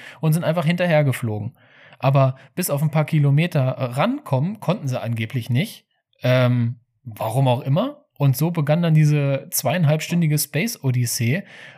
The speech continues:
wo die dann diese völlig unsinnige, ähm, Verfolgungsjagd da durchs All gemacht haben.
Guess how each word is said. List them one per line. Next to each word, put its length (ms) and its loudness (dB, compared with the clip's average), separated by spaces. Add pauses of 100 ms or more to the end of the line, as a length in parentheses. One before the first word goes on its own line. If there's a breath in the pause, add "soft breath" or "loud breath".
wo 160 2
die 100 4
dann 220 2
diese 320 2
völlig 520 -4
unsinnige, 1000 0
ähm, 840 -2
Verfolgungsjagd 840 -2
da 80 2
durchs 200 2
All 200 -2
gemacht 380 -4
haben. 300 -6